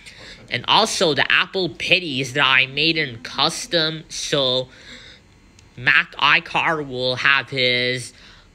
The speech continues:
lucky day to have his pit crew. And actually,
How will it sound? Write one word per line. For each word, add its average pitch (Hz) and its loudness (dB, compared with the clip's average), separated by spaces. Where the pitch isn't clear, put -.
lucky 165 -4
day 151 2
to 135 -6
have 135 4
his - -8
pit - 0
crew. 123 -6
And 135 2
actually, 165 -2